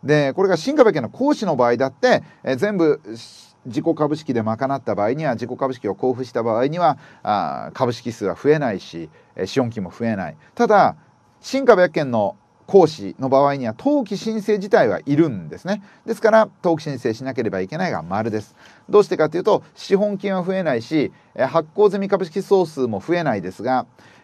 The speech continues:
えー、その新株券が行使された分の新株券の数が減るし、その目的である株式の数が減りますからね。ですから、新株券の行使っていうのは、株式が増えて、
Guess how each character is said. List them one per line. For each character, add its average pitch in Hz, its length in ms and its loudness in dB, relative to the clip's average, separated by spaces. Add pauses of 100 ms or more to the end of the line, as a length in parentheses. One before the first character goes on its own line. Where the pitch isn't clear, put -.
え 139 220 0
ー、 127 40 -6
そ 151 140 -6
の 131 260 -2
新 226 240 -6
株 156 220 4
券 143 80 -4
が 120 80 -8
行 214 200 2
使 202 60 -8
さ 139 140 2
れ 131 80 -4
た 143 100 -2
分 156 140 -2
の 123 80 -6
新 269 260 -4
株 185 240 6
券 147 100 -6
の 117 60 -4
数 226 320 -2
が 165 160 2
減 131 160 -4
る 139 80 -2
し、 202 300 0 (120)
そ - 140 -4
の 226 60 6
目 185 280 0
的 247 220 -4
で 240 100 6
あ 226 60 8
る 185 80 2
株 233 300 -6
式 - 180 -8
の 233 80 -6
数 233 240 -2
が 170 80 2
減 117 140 0
り 110 80 -4
ま 107 80 -4
す - 80 -18
か - 80 -12
ら - 60 -14
ね。 117 140 -10 (480)
で 214 120 -4
す 196 40 -8
か 202 100 8
ら、 170 260 8
新 226 160 -4
株 208 180 10
券 139 100 0
の 123 80 0
行 143 200 4
使 - 80 -14
っ - 40 -20
て - 100 -4
い - 20 0
う - 20 0
の 190 80 4
は、 143 80 0 (220)
株 151 260 6
式 139 240 -8
が 113 140 4
増 120 160 2
え 104 80 0
て、 156 320 6